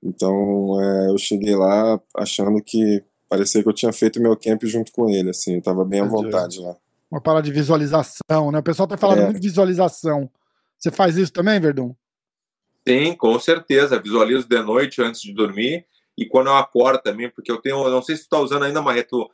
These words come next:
Speaker 3: aquele Omega Wave que tu acorda, é um aparelhinho que tu bota no peito e na testa e na mão.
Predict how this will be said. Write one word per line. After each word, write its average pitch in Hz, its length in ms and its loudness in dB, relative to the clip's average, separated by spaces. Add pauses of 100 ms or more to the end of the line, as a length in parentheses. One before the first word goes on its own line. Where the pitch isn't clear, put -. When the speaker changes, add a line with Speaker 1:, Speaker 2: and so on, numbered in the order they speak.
(220)
Speaker 3:
aquele 127 340 0
Omega 127 440 0
Wave 117 540 -2
que 110 300 -2
tu 123 80 0
acorda, 139 720 0 (300)
é - 20 -10
um 117 120 -4
aparelhinho 123 560 -2
que - 120 -20
tu 131 100 -4
bota 127 240 0
no 123 140 -6
peito 147 440 -2
e 147 200 -6
na 120 160 0
testa 135 460 0
e 147 60 -2
na 147 120 -2
mão. 127 240 2